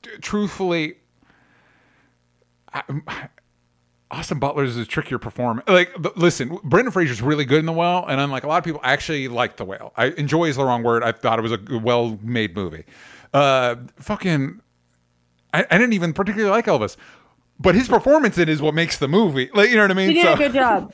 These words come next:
Speaker 2: He did. Austin Butler did a really good job. I think a lot of people oftentimes are deserving of winning.
Speaker 1: Yeah.
Speaker 2: You know, like, uh, there's gonna be multiple people.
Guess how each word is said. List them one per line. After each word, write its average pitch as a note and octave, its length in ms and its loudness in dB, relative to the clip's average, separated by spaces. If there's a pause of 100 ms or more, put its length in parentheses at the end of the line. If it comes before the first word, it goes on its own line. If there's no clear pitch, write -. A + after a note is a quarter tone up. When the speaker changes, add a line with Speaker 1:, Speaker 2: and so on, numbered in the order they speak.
(140)
Speaker 2:
He A3 100 -4
did. A#3 280 0
Austin A3+ 260 0
Butler A3+ 220 0
did G#3+ 120 0
a G#3+ 60 2
really G#3+ 160 2
good G3+ 100 0
job. A3 160 0
I G3 100 0
think G3+ 140 -6
a G#3 60 2
lot G3 320 2
of A#3 140 -6
people G3+ 300 -4
oftentimes F3 800 -2
are D#3+ 200 -6
deserving D#3+ 580 -6
of F3+ 260 -2
winning. B3 400 -4
Speaker 1:
Yeah. G#2 200 -4 (320)
Speaker 2:
You G3+ 120 -2
know, F#3 220 0
like, E3 400 -4 (760)
uh, F3 120 -2 (760)
there's F3 160 -6
gonna F3+ 160 -6
be F3 180 -2
multiple F3+ 480 -4
people. E3+ 560 -6